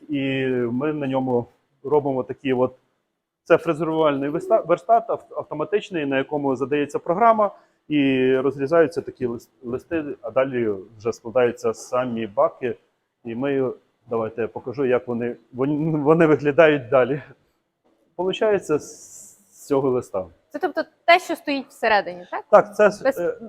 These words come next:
Speaker 1: ця
Speaker 2: не
Speaker 1: єм-, ємність предназначається для зберігання води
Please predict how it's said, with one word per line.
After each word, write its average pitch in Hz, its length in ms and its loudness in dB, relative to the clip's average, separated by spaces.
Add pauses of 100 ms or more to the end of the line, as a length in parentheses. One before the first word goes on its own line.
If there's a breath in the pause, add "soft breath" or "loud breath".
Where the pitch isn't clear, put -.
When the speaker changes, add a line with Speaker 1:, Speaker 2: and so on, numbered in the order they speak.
(140)
Speaker 1:
ця 202 140 8
Speaker 2:
не 226 120 6
Speaker 1:
єм-, 180 640 -2
ємність 190 460 0
предназначається 160 960 2
для 147 220 4
зберігання 156 520 2
води 196 380 0